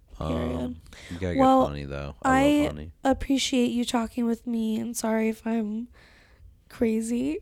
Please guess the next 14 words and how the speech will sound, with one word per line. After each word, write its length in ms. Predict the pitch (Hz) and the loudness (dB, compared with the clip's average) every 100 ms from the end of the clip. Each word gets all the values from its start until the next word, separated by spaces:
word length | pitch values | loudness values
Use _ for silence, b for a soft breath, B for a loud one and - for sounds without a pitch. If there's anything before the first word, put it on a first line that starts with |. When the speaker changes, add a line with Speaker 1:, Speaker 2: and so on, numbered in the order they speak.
| 415 | 4
Speaker 1:
<laughs> 80 | |
Speaker 2:
You're 120 | 107 117 | 4 2
not 180 | 127 - | 0 -2
crazy 500 | - 73 71 - 82 | -8 -4 -2 -4 -6
at 120 | 82 101 | -10 -10
all. 260 | 143 - - _ - - B B B B B - | -10 -12 -20 _ -20 -18 B B B B B -2
Speaker 1:
Um, 600 | 240 226 220 208 214 - _ - | 0 2 0 -2 -8 -14 _ -2
I 100 | 240 | 0
love 320 | 233 226 226 | 0 0 -2
doing 260 | 240 226 | -4 -4
this 140 | 220 226 | -4 -6
podcast 540 | - 220 214 233 220 | -6 -6 -6 -12 -12
with 180 | - 240 | -14 -12
you, 380 | 208 220 220 | -12 -10 -12